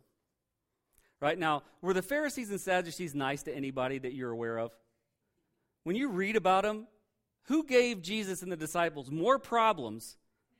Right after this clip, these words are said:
than the Pharisees and the Sadducees? Was anyone more mean to the people who were trying to convert or who were even questioning conversion?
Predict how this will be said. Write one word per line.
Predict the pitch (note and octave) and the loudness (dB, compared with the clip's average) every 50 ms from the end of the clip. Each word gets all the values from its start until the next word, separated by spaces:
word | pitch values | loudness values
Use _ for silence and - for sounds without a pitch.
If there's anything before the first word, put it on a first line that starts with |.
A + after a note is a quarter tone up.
| _ _ _ _ _ _ _ _ _ _ _ _ _ _ _ - | _ _ _ _ _ _ _ _ _ _ _ _ _ _ _ -4
than | D#3 F#3 G3 | -2 0 0
the | F#3 | 0
Pharisees | E3+ - A3 A#3 B3+ B3 A#3 B3+ A#3+ A3+ | 0 2 4 4 4 2 0 -2 -6 -6
and | G#3+ A#3 | -6 -6
the | |
Sadducees? | G#3+ - B3 C4+ C#4 A#3 A3+ G3+ - C3+ A2 G2 - - _ _ _ _ _ _ _ _ _ _ _ _ _ _ _ _ _ - | -2 2 2 2 2 0 -2 -6 -8 -10 -10 -12 -14 -20 _ _ _ _ _ _ _ _ _ _ _ _ _ _ _ _ _ -8
Was | D#3+ F3 | -6 -4
anyone | B3 B3 C#4+ D4 C#4 D4 D4 C4 | -2 0 0 2 2 2 2 2
more | A#3 G3+ F#3 F#3 A3+ B3+ C4+ | 4 4 4 4 4 4 4
mean | A#3+ G#3+ F#3+ F#3+ F#3 G3 G#3+ A#3 A3+ G#3+ | 4 2 2 2 2 2 0 0 -2 -4
to | G#3+ G#3 | -2 -2
the | F#3 | -2
people | D#3+ - G3+ G#3+ G#3+ A3+ A3 | -2 -2 -2 -4 -4 -4 -2
who | G3 G#3+ | 0 0
were | G3+ F3 | 0 0
trying | - - F#3+ G3+ G#3 | 0 0 0 0 0
to | G3 F#3 | 0 -2
convert | F#3 F3 D3 D3+ F3 G#3 G3+ | -2 -2 -4 -2 -2 0 0
or | G3+ | 0
who | F#3+ | 0
were | D#3 C#3+ D3+ | 0 -2 -2
even | G#3 G#3 G3 F#3 D#3 | -4 -4 -4 -4 -4
questioning | - - - D3+ E3 F#3 - - A3+ A3+ G#3+ | -4 -2 0 0 0 0 -2 -4 -6 -6 -6
conversion? | - G#3 G#3 A3 A3 A3+ G#3 B3 C4 | -6 -6 -4 -2 -2 -2 -4 -8 -12